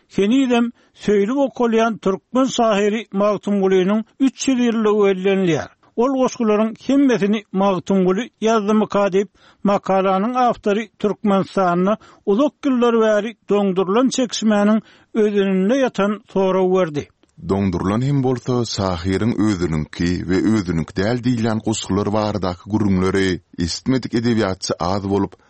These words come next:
Speaker 2: hatda ýönüki okuýjylaryň, ýaşlaryň arasynda hem Magtymgulynyň adyna berilen türkmeniň goşgusyny basyna ýaýkaýanlary görmek kyn däl. Bu goşgy edebiýatçy alim Asyr Purmeredowyň müň dokuz ýüz togsan birinji ýylda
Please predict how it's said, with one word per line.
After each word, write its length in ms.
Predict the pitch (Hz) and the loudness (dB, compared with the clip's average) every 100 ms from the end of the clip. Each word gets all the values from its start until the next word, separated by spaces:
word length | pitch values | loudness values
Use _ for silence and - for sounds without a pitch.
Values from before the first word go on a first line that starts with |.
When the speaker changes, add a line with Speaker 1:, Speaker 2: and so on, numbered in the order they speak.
| _ | _
Speaker 2:
hatda 380 | - 123 - 95 | -6 -6 -2 -2
ýönüki 500 | 87 101 92 78 139 117 | 0 0 0 -2 -2 -2
okuýjylaryň, 600 | - 127 92 95 95 98 92 _ | -2 -2 0 0 0 -2 -6 _
ýaşlaryň 560 | - 101 98 - 87 113 135 | -4 -2 -4 -6 -4 -2 -2
arasynda 400 | 123 - 117 110 117 | -4 -2 -2 0 -2
hem 280 | 107 101 - _ _ | -2 -2 -8 _ _
Magtymgulynyň 760 | 90 95 95 90 82 85 90 123 139 | -4 -4 -4 -4 -2 0 0 0 -2
adyna 300 | 123 123 120 | -2 -2 0
berilen 400 | 120 110 110 104 - _ _ | -2 0 -2 -2 -6 _ _
türkmeniň 460 | - 101 90 87 120 | -6 -4 -2 0 0
goşgusyny 540 | 135 - 120 - 113 95 | -2 -2 -4 -2 -2 -2
basyna 340 | 95 - 92 | -4 -4 -2
ýaýkaýanlary 800 | 113 135 - 123 120 110 95 107 107 | 0 -2 -2 -2 0 0 -2 -2 0
görmek 320 | 107 92 95 - | 0 0 -2 -4
kyn 280 | 113 90 85 | -2 0 0
däl. 280 | 87 82 69 - _ - | 0 -2 -4 -12 _ -4
Bu 100 | 127 | -2
goşgy 520 | 135 135 - 131 127 - | 0 -2 -2 -2 -2 -2
edebiýatçy 580 | 95 95 87 80 - - | -2 0 0 -4 -6 -4
alim 380 | 120 117 104 104 | -2 -2 -2 -2
Asyr 340 | 90 90 - 87 | -4 -4 -6 -8
Purmeredowyň 800 | - 135 123 120 113 107 110 107 - _ - | -6 -2 0 0 0 0 -2 -2 -6 _ -4
müň 200 | 131 123 | -2 -2
dokuz 300 | 123 - 117 | -4 -4 -4
ýüz 100 | 113 - | -4 -4
togsan 300 | 113 110 107 | -4 0 0
birinji 400 | 95 82 78 - 104 | 0 0 -2 0 0
ýylda 480 | 104 90 98 95 | 0 0 0 0